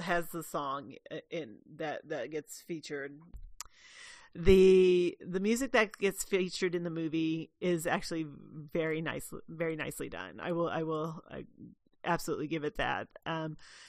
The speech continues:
the, the story is very sweet. It is very touching. Just because I don't like a character doesn't mean I don't find value in the story.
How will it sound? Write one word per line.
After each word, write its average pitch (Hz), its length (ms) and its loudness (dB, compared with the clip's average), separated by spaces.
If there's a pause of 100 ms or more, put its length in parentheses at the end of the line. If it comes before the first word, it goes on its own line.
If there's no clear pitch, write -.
(1500)
the, 170 920 6
the 175 140 0
story 190 420 8
is 170 300 4
very 180 320 4
sweet. 165 560 -2 (220)
It 180 160 -2
is 185 220 2
very 190 240 4
touching. 170 640 -4 (1700)
Just 175 200 0
because 208 260 4
I 185 120 6
don't 175 280 2
like 151 580 -2
a 170 120 -2
character 165 500 2
doesn't 160 380 0
mean 165 180 -2
I 147 80 0
don't 151 320 -2
find 151 400 -2
value 156 580 -2
in 151 200 -4
the 143 100 -2
story. 151 800 6